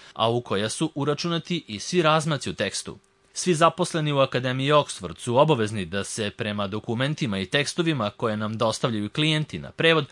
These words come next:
ponašaju profesionalno, kao da ih zaštite od bilo kog vida zloupotrebe.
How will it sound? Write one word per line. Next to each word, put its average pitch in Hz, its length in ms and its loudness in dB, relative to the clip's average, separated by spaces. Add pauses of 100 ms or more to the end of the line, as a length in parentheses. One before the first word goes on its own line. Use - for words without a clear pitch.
(180)
ponašaju 165 500 2
profesionalno, 120 840 0 (300)
kao 170 280 4
da 165 80 0
ih 147 240 0
zaštite 147 580 0
od 90 200 -4
bilo 127 260 -2
kog 185 460 -2
vida 110 360 -2
zloupotrebe. 120 680 0